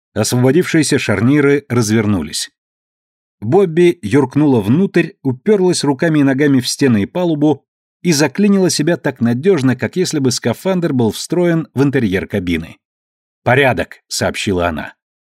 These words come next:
Алекс обернулся к провожающим. Женщина отсалютовала ему. И он ответил, ощутив, как сердце рвется из груди. Десантники,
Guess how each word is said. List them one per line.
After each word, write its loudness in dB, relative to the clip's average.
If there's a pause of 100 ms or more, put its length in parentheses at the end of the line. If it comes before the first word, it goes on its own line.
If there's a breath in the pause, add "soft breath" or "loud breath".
(300)
Алекс -2
обернулся -2
к -12
провожающим. -8 (720)
Женщина 0
отсалютовала 0
ему. -4 (640)
И 0
он 2
ответил, -2
ощутив, -4
как -4
сердце -4
рвется -2
из -4
груди. -6 (1400)
Десантники, 0